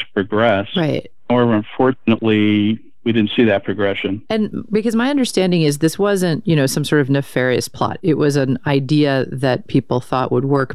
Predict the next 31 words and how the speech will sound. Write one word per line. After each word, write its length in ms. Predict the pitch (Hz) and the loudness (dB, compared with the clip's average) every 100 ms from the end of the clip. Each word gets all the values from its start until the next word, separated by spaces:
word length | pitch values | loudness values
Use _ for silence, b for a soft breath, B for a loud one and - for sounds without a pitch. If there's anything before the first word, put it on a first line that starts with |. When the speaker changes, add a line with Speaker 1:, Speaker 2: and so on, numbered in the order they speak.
| 131 | -2
Speaker 2:
because 600 | 127 - 123 123 120 - | 0 0 -2 -2 -2 -2
w-, 280 | 151 139 - | 0 0 0
would 180 | 151 135 | -2 -2
create 280 | - 147 127 | 0 2 0
an 60 | |
efficiency. 880 | 123 - 208 - 147 - 117 113 135 B B B B B | -2 0 -2 2 -2 0 2 2 0 B B B B B
Because 280 | 143 147 139 | 2 2 2
if 160 | 131 | 2
you're 100 | 143 | 2
shipping 680 | 135 - 139 135 127 127 131 | 0 0 0 2 2 2 0
for 280 | - - 131 | -2 -2 -2
all 140 | 127 123 | -2 -4
three 240 | - 127 | 0 2
majors 460 | 131 127 127 113 - | 2 2 0 0 0
from 300 | 120 123 123 | 0 2 2
one 260 | 127 127 | 2 2
central 420 | 123 123 123 117 | 0 -2 -2 -4
hub, 460 | 120 165 139 123 135 B B - | -2 -2 0 -2 -6 B B -2
the 120 | 151 | 0
idea, 400 | 127 127 131 123 | 0 0 0 0
I 140 | 120 135 | -2 -2
think, 260 | 120 120 | 0 0
was 280 | 123 117 117 | 0 0 0
that 260 | 110 117 - | -2 -2 0
it 100 | 123 | 0
would 140 | 117 | 2
make 220 | 127 117 | 2 0
everything 320 | - 120 131 139 | 0 0 0 -2
smoother. 400 | - 196 - 120 | 0 0 2 0
You 80 | |
know, 200 | 123 123 | 0 0